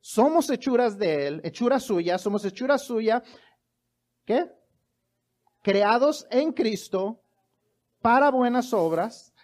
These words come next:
las cuales Él puso de antemano para que anduviésemos en ellas. Él nos creó con un propósito y nos salvó con un propósito, que lleváramos a cabo ciertas buenas obras, que diéramos un buen fruto.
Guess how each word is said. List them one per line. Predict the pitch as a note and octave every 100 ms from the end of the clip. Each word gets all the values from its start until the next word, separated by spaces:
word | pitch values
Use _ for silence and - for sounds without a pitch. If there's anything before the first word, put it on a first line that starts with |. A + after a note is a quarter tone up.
| -
las | F3+ -
cuales | G#3+ G#3 A3+ A#3
Él | A3
puso | - D#4+ D#4+ G#3 G#3
de | G#3
antemano | G3+ G#3+ A3+ A3 E3 D#3+ F3 B3 - _ _ _ _
para | F3+ F3+
que | F#3+
anduviésemos | E3 E3 D#3 C#3+ - F3 F#3+ G3+ -
en | G#3+ C4
ellas. | D#4+ C4+ G#3+ - - _ _ _ _ _ _ -
Él | C4+
nos | D4+ D4
creó | - B3 C#4
con | D4 C#4
un | C#4+ C4
propósito | B3 A#3 C#4 D#4+ D4 G#3+ F#3+ F3+ A3
y | A3+
nos | A3+
salvó | A3 A3 G#3+ G#3+ A3
con | B3+
un | A#3+ B3
propósito, | B3 A#3 D4 D4+ C#4 A#3 D3 C#3 _ _ _ _ _
que | - A3+
lleváramos | A3+ G#3 A3+ C4+ D4 C4+
a |
cabo | - F#3 G3+ G#3+
ciertas | - - A3+ C4 C4+ C4 A3+
buenas | F#3 A3 B3+ C4+ B3+
obras, | C4+ D4 C#4 -
que | A3+
diéramos | A#3+ C4+ C4+ B3+ B3
un | A#3
buen | G#3+ A3 A#3+
fruto. | A#3+ C#4+ E4 E4 D3 -